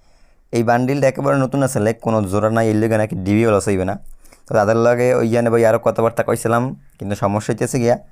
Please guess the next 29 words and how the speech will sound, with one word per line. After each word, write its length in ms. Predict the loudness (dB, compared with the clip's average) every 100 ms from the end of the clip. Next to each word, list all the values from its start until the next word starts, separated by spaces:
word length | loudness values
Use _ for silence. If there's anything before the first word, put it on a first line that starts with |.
| -20 -10 0
তারা 420 | 2 4 2 0 -2
ক্যামেরাতে 380 | -2 0 0 2
আইতে 260 | 0 0
আইছিল, 300 | -2 -2 -6
চাইছিল 380 | -2 -2 0 -2
না, 260 | -2 -4 -6 _ _ _ -8
যে, 80 | -2
"ভাই, 120 | 2
আমাদের 280 | 2 2 0
ফেসটা 280 | -2 -6 -2
দেখাইয়েন 340 | 0 2 0
না, 200 | 0 2
এমনি 240 | 2 2 0
আর 80 | 0
কি 140 | -2
ভিডিও 220 | -2 0
করেন।" 220 | 0 -2 -4 -16 _ -10 -4
এই 100 | 0
জন্য 180 | 2
আর 80 | 0
কি 120 | 2
আজকের 340 | 0 -2 -6 -4
ভিডিওটা 360 | -2 0 0
মনে 200 | 0 0
করেন 220 | 2 0 2
আরও 180 | 0
বেটার 240 | 0 0 -2
করতে 220 | 0 0
পারতাম, 400 | 0 0 -2